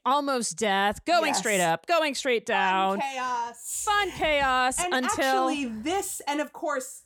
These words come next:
Speaker 2: you know, spoiler alert, they don't die. <laughs> They eventually figure it out. Um,
Speaker 1: What?
Speaker 2: but so this little scene of them trying to figure out the spaceship reminds me a bit of the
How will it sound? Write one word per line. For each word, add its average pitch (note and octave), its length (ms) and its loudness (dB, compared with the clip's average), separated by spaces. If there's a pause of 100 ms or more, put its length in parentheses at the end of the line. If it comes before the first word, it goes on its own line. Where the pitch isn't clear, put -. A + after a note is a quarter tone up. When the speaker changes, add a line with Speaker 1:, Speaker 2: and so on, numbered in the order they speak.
Speaker 2:
you E4+ 120 -4
know, G#3+ 180 -4
spoiler C4+ 440 -2
alert, A3 300 -4
they A#3 200 -4
don't A3 260 -4
die. F#3+ 460 -4
<laughs> - 40 -20
They C4 140 -2
eventually A#3 480 -4
figure G#3 320 -4
it G#3 100 -4
out. F#3+ 260 -4 (120)
Um, B3 80 -8
Speaker 1:
What? C5+ 720 2
Speaker 2:
but C#4+ 100 0
so C4+ 320 -4
this E4 400 -4
little D#4+ 320 -2
scene D4 540 -4
of G3 160 -6
them A3+ 500 -6 (720)
trying C4+ 320 -6
to C4+ 80 -10
figure C4 240 -6
out A#3+ 80 -4
the A#3 60 -10
spaceship A#3 640 -4 (380)
reminds C#4+ 640 -4
me E4 280 -2
a A#3+ 260 -4
bit C4+ 300 -4 (120)
of A3 460 -4
the A3 460 -2